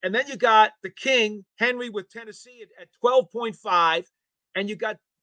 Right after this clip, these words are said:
uh, Dalvin Cook from the Vikings at twelve point two.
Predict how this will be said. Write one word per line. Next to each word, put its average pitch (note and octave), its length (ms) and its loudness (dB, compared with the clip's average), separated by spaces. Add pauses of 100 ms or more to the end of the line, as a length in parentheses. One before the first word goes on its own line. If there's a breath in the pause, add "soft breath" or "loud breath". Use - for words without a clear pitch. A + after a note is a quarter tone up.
(160)
uh, F3+ 220 0
Dalvin A#3 440 2
Cook B3+ 380 2 (100)
from G3+ 120 -18
the F#3+ 100 -16
Vikings G#3 680 -2 (340)
at - 180 -2
twelve G#3 320 0
point A3+ 300 -10
two. C4+ 340 -2